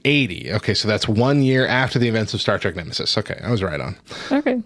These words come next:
Speaker 1: Last film to feature the cast of The Next Generation. Uh, it is also the first Star Trek series to take place in the twenty-fourth century since Star Trek Voyager ended in two thousand one. That was earlier than I thought.
Speaker 2: Wow.
Speaker 1: Two thousand one?
Speaker 2: Wow.
Speaker 1: The show,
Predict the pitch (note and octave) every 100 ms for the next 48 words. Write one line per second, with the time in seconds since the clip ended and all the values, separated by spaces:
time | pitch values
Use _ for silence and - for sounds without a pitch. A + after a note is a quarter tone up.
0 | - B2 D3+ D#3 - D#3+ D#3 C3+ D3+ -
1 | C#3+ C3 C#3+ C3+ B2+ - - C#3 B2+ A#2
2 | A#2 - A#2 G2+ C2 - - - - -
3 | A#2+ A2+ - D#3 C#3+ E3+ F3+ - E3 D3
4 | - F3 - D#3 D#3+ D3 - D3+ C3+ B2
5 | D3 C3 C#3 C3+ - D#3 E3 C#3 A#2 -
6 | G#2 - G#2 - A2 - - D3+ D3 -
7 | - A#2+ A2+ A#2 F#2+ A2+ A#2+ - G2 -
8 | G2+ C3+ F#2+ - A#2 G#2 F#2+ F#2+ F#2 G2
9 | B2+ D#3 A#2 F2+ B1+ D#3+ B2 G2 G#2+ B2
10 | C#3 D#3 - C4 - - - F#3 F3 B2+
11 | B2+ G3+ A#3+ - - - - F3+ G#3+ F3
12 | - - - G3+ G#3 G#3